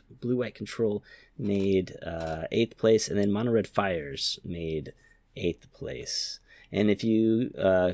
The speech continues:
click on the link, you can actually see the, the list they're playing. The Goblin decks, this is, again, this is another deck that I was talking about with, uh,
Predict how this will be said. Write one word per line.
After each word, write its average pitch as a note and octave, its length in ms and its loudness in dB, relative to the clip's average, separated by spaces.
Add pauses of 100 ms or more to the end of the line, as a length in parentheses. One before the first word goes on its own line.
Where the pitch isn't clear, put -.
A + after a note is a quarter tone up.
click - 180 2
on F3+ 100 4
the G#2 80 4
link, G2 420 4
you F#2+ 100 0
can F#2+ 160 -2
actually F#2 360 0
see G2 340 0
the, F2 300 -2
the E2+ 120 -4
list F2 280 -2
they're F2+ 120 -2
playing. F2 540 -2 (380)
The G2+ 120 2
Goblin C3 540 2
decks, F#2+ 280 -2
this B2 180 2
is, B2 60 4
again, A2+ 300 8
this G#2+ 180 2
is G#2+ 80 2
another A2 240 6
deck G2 220 0
that F2+ 100 0
I F2+ 80 4
was F2 140 0
talking G2+ 340 2
about E2+ 320 0
with, F2+ 240 -2
uh, E2+ 160 -2